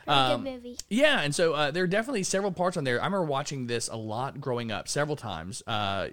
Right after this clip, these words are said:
Speaker 2: if your Uncle Logan's listening to this, uh, I guarantee you there is a single line that he is repeating right now. 'Cause when we think of this movie, there's one line,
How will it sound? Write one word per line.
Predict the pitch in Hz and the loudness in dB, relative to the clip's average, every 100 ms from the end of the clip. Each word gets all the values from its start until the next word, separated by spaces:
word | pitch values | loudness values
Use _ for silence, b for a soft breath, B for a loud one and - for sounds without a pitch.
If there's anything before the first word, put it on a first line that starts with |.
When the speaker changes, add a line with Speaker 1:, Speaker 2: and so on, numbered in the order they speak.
| - | -6
Speaker 2:
if | 107 | -6
your | 123 | -2
Uncle | 135 151 | -2 0
Logan's | 139 131 131 110 | 4 4 2 0
listening | 139 135 110 | -2 -2 -4
to | 95 | -2
this, | 98 - - B B | -2 -4 -8 B B
uh, | - 107 | -2 0
I | 95 | 2
guarantee | 117 113 147 165 156 160 | 0 0 -2 -2 -4 -2
you | 123 110 104 | 0 -2 -4
there | 110 117 | -4 -2
is | 113 | -2
a | 113 | -2
single | - 156 170 | -2 -2 0
line | 143 123 120 | 2 2 2
that | 104 | -2
he | 127 127 | -2 0
is | 110 107 - - | -2 -4 -8 -10
repeating | 127 123 - 143 117 | -6 -4 0 0 0
right | 117 123 | 0 0
now. | 123 107 67 - | 0 -4 -4 -6
'Cause | - 117 | -4 -2
when | 123 | 0
we | 139 | 0
think | 156 156 | 0 -2
of | 147 | -4
this | 135 | 0
movie, | 156 120 | 0 0
there's | 107 107 | -2 -2
one | 113 151 190 | 0 2 2
line, | 139 110 113 147 | 2 2 0 -2